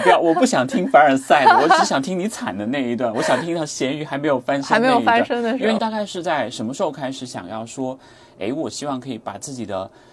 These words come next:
Speaker 1: B 站、YouTuber 或者是我的小红书好好的给整一整，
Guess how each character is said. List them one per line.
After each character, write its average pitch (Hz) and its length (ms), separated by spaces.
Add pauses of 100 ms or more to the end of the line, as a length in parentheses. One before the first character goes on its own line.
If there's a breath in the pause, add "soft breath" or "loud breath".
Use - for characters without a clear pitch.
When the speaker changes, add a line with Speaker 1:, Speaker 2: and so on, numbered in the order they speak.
(140 loud breath)
Speaker 1:
B 147 140
站、 139 340
YouTuber 131 640
或 123 140
者 117 80
是 117 100
我 110 160
的 95 80
小 95 140
红 95 100
书 123 140
好 127 180
好 135 140
的 101 100
给 101 160
整 101 240
一 95 120
整， 113 120